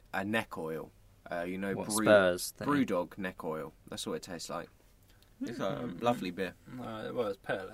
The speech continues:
Speaker 3: ale, so, but it's fi-, five percent, so it's quite strong.
Speaker 1: Mm.
Speaker 2: Am I right in thinking you sell neck oil at, at Tottenham Hotspur?
Speaker 1: Yeah, you do.
Speaker 2: Well, linking us into the Premier League, Max, thank you.
Speaker 1: <laughs>
Speaker 2: Uh, so,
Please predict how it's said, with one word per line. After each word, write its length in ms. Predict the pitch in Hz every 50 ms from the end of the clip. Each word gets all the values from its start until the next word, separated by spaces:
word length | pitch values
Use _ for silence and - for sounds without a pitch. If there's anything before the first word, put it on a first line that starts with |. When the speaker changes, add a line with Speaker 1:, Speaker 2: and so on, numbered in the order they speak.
| 113
Speaker 3:
ale, 80 | 113 101
so, 200 | - - - - - - -
but 200 | - - - - - -
it's 140 | - - -
fi-, 240 | - - - 240 - -
five 220 | - - 262 262 -
percent, 300 | - - - - - -
so 60 | -
it's 80 | - -
quite 160 | - - -
strong. 280 | - - - - 127 - - - - - - 123
Speaker 1:
Mm. 200 | 123 120 92 82 - - - - - - - -
Speaker 2:
Am 60 | 123
I 40 | 123
right 160 | 135 139 113
in 60 | 123
thinking 240 | 123 143 131 135 135 123
you 60 | 123
sell 260 | - - 143 139 139
neck 220 | 139 143 143 -
oil 200 | 160 151 151 147 147
at, 280 | 131 123 120 - 117
at 400 | 127 127 - - 127 139 - -
Tottenham 220 | - 170 147 135 147
Hotspur? 340 | 165 - - - 202 202 214 - - - - - - -
Speaker 1:
Yeah, 180 | - 113 107 98
you 160 | 98 92 90
do. 220 | - 101 92 85 -
Speaker 2:
Well, 240 | 170 226 214 165 151
linking 320 | 165 180 165 165 156 147
us 140 | 143 - -
into 260 | 190 185 156 135 127
the 80 | - -
Premier 320 | - - 156 143 135 127
League, 180 | 135 160 160 127
Max, 260 | 120 92 90 - -
thank 200 | 135 123 113 -
you. 100 | - 95 - 202 190
Speaker 1:
<laughs> 140 | - - -
Speaker 2:
Uh, 340 | 110 113 117 120 120 120 120 - 110 110 123 120 120
so, 320 | - - - 170 156 120